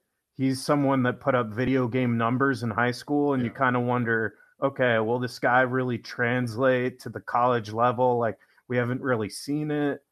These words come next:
Speaker 1: before, at least at Virginia Tech, with these guys that are, you know, scoring fifty touchdowns in a year.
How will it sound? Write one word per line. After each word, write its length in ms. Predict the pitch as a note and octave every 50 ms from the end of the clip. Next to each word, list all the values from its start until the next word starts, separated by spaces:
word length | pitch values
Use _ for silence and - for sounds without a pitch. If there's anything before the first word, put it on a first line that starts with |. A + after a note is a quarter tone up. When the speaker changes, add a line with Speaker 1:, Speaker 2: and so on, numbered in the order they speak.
| _ _
Speaker 1:
before, 460 | - C#3+ C#3 - D3+ C#3+ C#3 C#3 C#3
at 160 | C3 B2 A#2+ B2+
least 200 | B2+ B2 - -
at 160 | C3 A2+ A2+
Virginia 400 | A#2 A2 G2+ A2 A#2+ A#2 A#2 G2+
Tech, 400 | - - C3+ C3+ B2+ C3 - -
with 160 | A#2+ A2+ - -
these 200 | B2 A2+ G2+ -
guys 320 | A#2 G#2+ A2+ A#2+ A2 G#2
that 100 | A2+ A2+
are, 200 | A2 G#2 G#2 - - - - _ _ -
you 80 | B2
know, 80 | A#2 A2
scoring 560 | - - - B2+ C3 A#2+ A#2 A2+ A2+ A2 A2 -
fifty 540 | - - - - D3 B2+ - - - B2+
touchdowns 680 | A#2+ - - B2 - - - B2+ A#2 A#2 A2+ A2+ A2 G#2+
in 80 | A2+ A2+
a 40 |
year. 460 | A2+ A2 A#2 A2+ A#2 A2+ A2 A2 A2